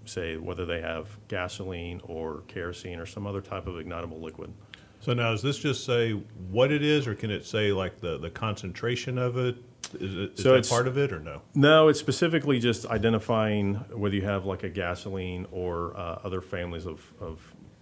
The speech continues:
Speaker 2: Okay.
Speaker 1: accelerants.
Speaker 2: So your part in this case, y-, did you go to the, you didn't go that night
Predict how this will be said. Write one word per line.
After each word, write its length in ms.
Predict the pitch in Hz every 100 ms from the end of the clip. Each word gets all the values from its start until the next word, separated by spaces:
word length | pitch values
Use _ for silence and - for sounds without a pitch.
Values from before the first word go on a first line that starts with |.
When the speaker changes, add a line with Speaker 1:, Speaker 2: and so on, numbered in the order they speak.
| - - - - _ - -
Speaker 2:
Okay. 160 | 107 104
Speaker 1:
accelerants. 500 | 95 87 71 - - - - - - -
Speaker 2:
So 580 | - 113 110 107 104 98 - - - -
your 340 | 110 101 135
part 320 | 180 - 120 95
in 80 |
this 220 | 95 90 -
case, 520 | - 85 87 - - 107 -
y-, 80 | 95 110
did 160 | 104 98
you 80 | 131
go 160 | 147
to 160 | 139 139
the, 400 | 120 113 107 104 - -
you 120 | 117
didn't 140 | 143 120
go 140 | 120
that 160 | - 95
night 260 | 95 80